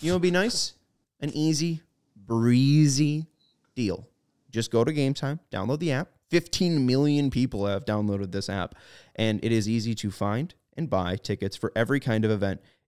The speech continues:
in your area, whether it's sports, music, comedy, and theater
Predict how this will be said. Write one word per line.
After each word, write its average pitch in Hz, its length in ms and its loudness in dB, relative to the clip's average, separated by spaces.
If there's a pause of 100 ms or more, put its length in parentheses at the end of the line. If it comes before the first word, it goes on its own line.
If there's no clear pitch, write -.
in 110 160 2
your 110 200 4
area, 101 540 -4
whether 95 240 -2
it's - 140 -6
sports, 127 440 0
music, 120 520 0
comedy, 123 520 -4
and 135 160 0
theater 147 720 0